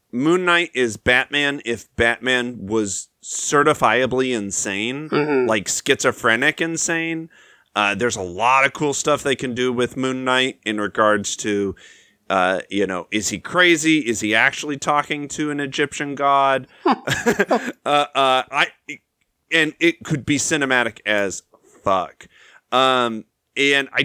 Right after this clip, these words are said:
Speaker 1: don't know a lot about Miss Marvel.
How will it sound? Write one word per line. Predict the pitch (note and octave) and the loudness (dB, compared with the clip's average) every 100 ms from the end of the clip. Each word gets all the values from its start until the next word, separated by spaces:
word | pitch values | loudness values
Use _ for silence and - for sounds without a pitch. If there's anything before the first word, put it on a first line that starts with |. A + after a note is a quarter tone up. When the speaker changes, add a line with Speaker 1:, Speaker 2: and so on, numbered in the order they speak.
| B2 | 0
Speaker 1:
don't | F#3 G3 E3 | -2 0 0
know | F#3 F3+ - | 0 0 -2
a | B2 A#2 | 0 0
lot | A2+ A2 A2+ C#3 D3 | 0 -2 2 2 2
about | B2+ B2 C#3 B2 | 0 2 0 -2
Miss | C#3 - | -6 -4
Marvel. | D3 D3 D3 D3 D3 | -2 0 0 0 -2